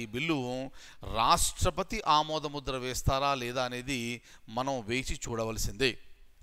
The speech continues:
ఇది one of the very, very, very important points. Especially మీరు సివిల్ సర్వీస్ మెయిన్స్ రాసినప్పుడు కానీ లేదా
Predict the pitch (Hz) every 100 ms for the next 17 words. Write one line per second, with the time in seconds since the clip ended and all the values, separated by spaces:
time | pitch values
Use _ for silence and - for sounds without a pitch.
0 | 160 180 180 139 143 - - - 151 156
1 | 135 98 135 156 175 151 151 143 139 139
2 | 127 139 131 131 - 135 139 - 220 -
3 | - - 139 - 175 165 170 160 160 160
4 | 147 196 - - - - - - - 170
5 | 160 190 160 165 160 160 147 139 160 165
6 | 151 151 135 131 131 127 139 151 - -
7 | - - - - 165 175